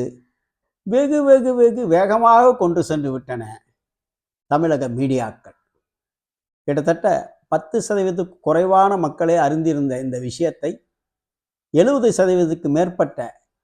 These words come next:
மக்களிடம் கொண்டு சென்ற பெருமை தமிழக மீடியாக்களுக்கே சாரும். இதனால் யாருக்கு லாபம்? நயன்தாராவுக்கா,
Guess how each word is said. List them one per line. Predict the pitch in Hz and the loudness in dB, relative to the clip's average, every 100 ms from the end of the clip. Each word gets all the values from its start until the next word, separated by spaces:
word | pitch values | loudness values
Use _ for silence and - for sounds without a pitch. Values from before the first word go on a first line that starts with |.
| _ _ | _ _
மக்களிடம் | 127 123 190 175 147 135 | -14 -6 0 0 0 -4
கொண்டு | 120 147 175 | -4 -4 -4
சென்ற | - 147 127 | -4 -6 -6
பெருமை | 139 147 151 214 - _ _ _ _ _ _ | -4 -4 -4 -6 -10 _ _ _ _ _ _
தமிழக | 196 233 220 165 160 | -2 0 0 0 2
மீடியாக்களுக்கே | 151 170 156 147 135 127 123 123 123 120 127 - _ - | 2 2 4 2 0 -4 -4 -6 -8 -8 -8 -14 _ -14
சாரும். | - 175 151 - _ _ _ _ _ _ _ _ _ _ _ - | 0 0 0 -4 _ _ _ _ _ _ _ _ _ _ _ -10
இதனால் | 127 147 151 147 | -4 0 0 0
யாருக்கு | 127 139 156 - 123 | 0 0 -2 -6 -14
லாபம்? | 110 98 90 _ _ _ _ _ | -14 -16 -20 _ _ _ _ _
நயன்தாராவுக்கா, | 120 135 143 127 120 107 107 107 131 | -8 -2 -2 -2 -4 -6 -12 -14 -16